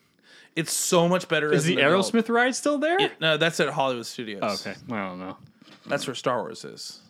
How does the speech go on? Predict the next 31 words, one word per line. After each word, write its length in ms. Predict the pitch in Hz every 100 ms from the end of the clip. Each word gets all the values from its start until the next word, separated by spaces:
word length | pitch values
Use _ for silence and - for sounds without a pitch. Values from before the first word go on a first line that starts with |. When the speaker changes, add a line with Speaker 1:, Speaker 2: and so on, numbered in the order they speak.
| _ 170
Speaker 2:
No, 120 | 220
it 60 | 143
isn't. 200 | 113 131
That's 160 | 135
where 100 | 120
Harry 140 | 107 98
Potter 380 | - 117 101 87
is. 220 | 82 - _ _ _ _
Speaker 1:
No, 160 | 139 135
Hollywood 380 | 131 139 139 127
Studio. 340 | - 135 127 123
No, 120 | 120
Speaker 2:
Oh, 20 |
Speaker 1:
no, 60 | 170
no, 60 |
Speaker 2:
Hollywood 260 | 139 185 190
Speaker 1:
no. 40 | 165
Speaker 2:
Studio. 180 | 160 147
I 80 |
sorry. 200 | 143 147 - _ -
I, 140 | 117 - -
I 140 | 117
translated 380 | 123 147 143 139
it 20 | 143
to 20 |
Speaker 1:
thinking 180 | 147 151
Speaker 2:
Universal 480 | 143 131 147 147 120
Speaker 1:
Universal. 60 |
Speaker 2:
in 60 | 107
my 80 | 98
head. 180 | 98